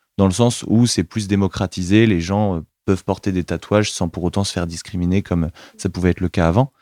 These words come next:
Mais par contre, du coup, ça fait que on met un coup de projecteur sur, euh, sur cette pratique, mais aussi de la mauvaise manière, dans le sens où, du coup, il y a des, la législation qui est faite, qui est dans une démarche de, euh, rendre le tatouage moins dangereux,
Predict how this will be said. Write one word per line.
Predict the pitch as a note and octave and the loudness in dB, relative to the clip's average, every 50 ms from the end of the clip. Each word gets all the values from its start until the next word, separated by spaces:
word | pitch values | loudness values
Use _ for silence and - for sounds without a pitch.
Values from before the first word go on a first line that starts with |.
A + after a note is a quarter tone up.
| _ - - - - - - _ - | _ -20 -20 -20 -20 -20 -20 _ -4
Mais | - G2+ B2+ C3+ D#3 | 0 2 4 4 4
par | - - A#2 G2+ - | 2 0 0 0 0
contre, | - C#3 D#3+ D#3 | 0 0 2 2
du | A#2+ A2 G2 | 2 0 2
coup, | - C#3 D#3 | 2 0 2
ça | - B2+ G#2 | 2 2 2
fait | - - B2 | 2 0 -2
que | - - B2 B2 B2+ A#2+ - | 0 2 4 4 4 4 2
on | - G2 G2 F#2+ G2 F#2+ | 0 0 0 2 2 2
met | F#2+ G#2 A2+ A#2 | 2 4 4 4
un | A2+ A2 | 4 2
coup | - - - G#2 | 0 -2 -6 -6
de | |
projecteur | - - B2+ A#2 A2 A2+ - - - B2+ B2+ A#2+ | -2 0 2 2 2 2 2 2 4 4 4 2
sur, | - - - G2+ - - | 0 -2 -4 -2 -2 0
euh, | G2+ F2 E2 E2 D#2 D2+ D2+ C2 A1 A1 - | 0 0 2 0 0 -2 -2 -4 -6 -8 -10
sur | - - - G2+ - | -10 -8 -8 -6 -6
cette | - F#2 - | -6 -8 -6
pratique, | - G#2 F2+ - - C3 C#3+ - - - _ _ _ _ _ _ _ _ _ _ | -4 -6 -4 -4 -4 -6 -6 -8 -12 -20 _ _ _ _ _ _ _ _ _ _
mais | - G2 F#2+ F#2 _ - - | 0 0 0 0 _ -2 -2
aussi | - F#2+ - - | 0 2 2 2
de | A#2+ A2 | 2 2
la | G2 | 2
mauvaise | G2 G#2+ A2 A2 A2+ G#2 G#2+ | 4 4 4 2 2 2 2
manière, | G#2+ G2 G2 G2+ G#2 A#2+ C3+ B2+ | 0 0 2 2 2 2 2 2
dans | G#2 F#2 | 0 -2
le | F2+ | -2
sens | - - A2+ A#2 - - | -2 -2 -2 -2 -2 -4
où, | A2 G2+ - | -6 -6 -6
du | E2 F2 | -8 -10
coup, | E2+ - - A#2+ B2 - - | -8 -4 -4 -4 -4 -4 -4
il | F2 | -2
y | F2+ | 0
a | F#2+ G2 G2 | 0 0 0
des, | F2 F2+ F2 E2+ E2 E2 E2 D#2+ D#2 _ _ _ _ | 0 0 0 2 2 2 0 -2 -4 _ _ _ _
la | - F2 E2 | -2 0 2
législation | E2+ E2+ F#2 F#2+ - - G2 F2 - - A#2 A#2+ | 2 2 0 0 2 2 2 2 4 2 2 2
qui | A2 - | 2 2
est | F#2 E2 | 0 0
faite, | - - A2+ B2+ C#3 - - - - - - _ _ | 2 2 2 2 2 0 -6 -16 -16 -18 -20 _ _
qui | - - A2+ | -2 0 2
est | |
dans | G#2+ A#2 G#2+ | 2 2 2
une | G2+ A2+ A2 | 0 0 2
démarche | A2 A2+ A2 A#2 B2 A#2 G2 - | 2 4 4 4 2 2 0 0
de, | G2+ A2 A#2 A#2+ A#2 G#2+ - - - | 2 4 6 6 6 4 2 -2 -4
euh, | F2 F2+ F2 E2+ | -2 -2 0 0
rendre | E2+ F2+ G#2+ G#2+ A2+ F#2+ F#2 F#2 | 0 0 0 0 0 0 0 2
le | F2 F2 F2 | 2 2 0
tatouage | - F#2+ F#2 - - A2 G#2+ G2 F#2 | 0 -2 -2 0 0 0 2 2 0
moins | F#2+ G2 G2+ G#2+ G#2 | -2 -2 0 0 0
dangereux, | G2 G2+ G2+ G2+ F#2+ F#2+ A2 B2 C#3+ E3+ | 2 2 0 0 2 2 4 4 4 2